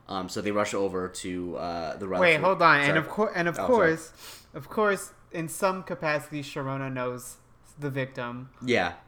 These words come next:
Speaker 2: And not only that, but she only lives about two blocks away from him.
Speaker 1: Uh-huh. Yes. Um, because, you know,
Speaker 2: T V.
Speaker 1: there's only so many people in San Francisco.
Speaker 2: Yeah.
Speaker 1: So they end up going over there,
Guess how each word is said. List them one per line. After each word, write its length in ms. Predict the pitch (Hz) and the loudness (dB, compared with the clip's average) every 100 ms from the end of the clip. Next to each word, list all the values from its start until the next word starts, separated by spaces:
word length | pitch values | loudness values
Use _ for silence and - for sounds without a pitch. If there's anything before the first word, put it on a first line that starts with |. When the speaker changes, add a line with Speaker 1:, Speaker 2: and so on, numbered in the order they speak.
| - | -6
Speaker 2:
And 160 | 151 | 0
not 160 | 165 185 | 4 4
only 160 | 196 170 | 2 0
that, 420 | 151 160 139 131 | 4 6 4 2
but 120 | 151 143 | -4 -6
she 220 | 175 170 | -4 -2
only 240 | 165 175 | -2 -4
lives 220 | 160 165 156 | -6 -6 -2
about 260 | 156 147 147 | 0 0 -4
two 200 | 185 170 | -12 -8
blocks 340 | 160 156 151 | -4 -6 -6
away 220 | 151 151 | -8 -8
from 240 | 160 143 123 | -10 -12 -12
him. 200 | 117 117 - - - - - | -14 -18 -20 -20 -20 -18 -4
Speaker 1:
Uh-huh. 320 | 110 110 95 - _ | 0 2 0 -6 _
Yes. 280 | - - - - _ _ - | -16 -14 -16 -20 _ _ -6
Um, 500 | 98 92 90 85 - | -4 -4 -4 -10 -12
because, 420 | - - 104 90 - | -16 -6 -4 -4 -6
you 80 | |
know, 80 | 82 80 - - - _ - _ _ _ - - _ - | -8 -12 -20 -20 -20 _ -20 _ _ _ -20 -20 _ -12
Speaker 2:
T 100 | 165 | -4
V. 60 | 123 | 0
Speaker 1:
there's 120 | 151 | 2
only 200 | 165 139 | 4 2
so 180 | - 131 | 4 4
many 140 | 123 | 2
people 200 | 110 101 95 | 0 -6 -6
in 60 | |
San 140 | 98 90 | -6 -8
Francisco. 460 | - 82 90 95 - - - - - - - - - - - - | -10 -10 -10 -12 -14 -20 -20 -20 -20 -20 -20 -20 -20 -20 -20 -12
Speaker 2:
Yeah. 140 | 147 - - - - - - - - - - - - - - - | -12 -12 -20 -20 -20 -20 -20 -20 -20 -20 -20 -20 -16 -14 -12 -6
Speaker 1:
So 460 | - 160 139 - - - _ | 4 4 4 0 -10 -20 _
they 120 | 131 | 2
end 100 | 147 | 4
up 80 | 156 | 4
going 140 | 127 110 | 4 2
over 160 | 95 | 2
there, 300 | 98 95 95 | 2 2 0